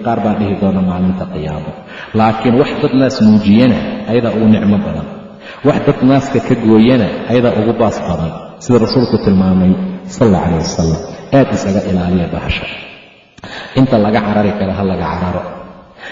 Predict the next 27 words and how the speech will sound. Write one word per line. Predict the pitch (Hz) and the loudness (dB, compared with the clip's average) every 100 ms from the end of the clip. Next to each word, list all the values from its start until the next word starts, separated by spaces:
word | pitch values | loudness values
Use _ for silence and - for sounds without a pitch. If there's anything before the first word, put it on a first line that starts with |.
| - | -2
Inta | 156 135 131 | 2 4 4
faraha | 123 127 117 | 2 2 4
laga | 107 104 | 2 2
qaadi | 104 110 101 - | 2 0 0 -2
karo, | 98 - | -4 -2
faraha | 98 98 95 | -2 -2 -2
ha | 92 | -2
laga | 90 92 | 0 -2
qaado. | 87 87 85 85 - - - - - - | -2 -4 -4 -4 -8 -12 -16 -20 -20 -4
Waxaan | 131 143 131 151 | -2 0 0 2
u | |
mudnaa | 156 131 110 120 120 | 4 4 4 4 6
nimco | 117 117 117 147 - | 6 4 2 -2 0
iyo | 120 117 | 2 4
wanaag | 127 139 120 - | 6 4 2 0
iyo | 113 107 | -2 0
khayr. | - 135 92 - - - | 0 0 0 -4 -6 0
Wallaahi, | 131 131 139 127 143 | 4 4 4 2 0
inta | 156 131 | 0 0
badan | 117 113 110 | 2 4 2
ma | 110 | 0
seexdaan. | - 98 104 98 76 - - - - - - - | -2 -4 -2 -4 -4 -8 -12 -16 -18 -20 -18 2
Inta | 175 165 147 | 2 4 2
badan | 117 123 123 | 4 4 6
murug | 131 160 135 | 6 4 4
iyo | 131 | 2
qoomamay | - 120 135 131 | 4 4 6 6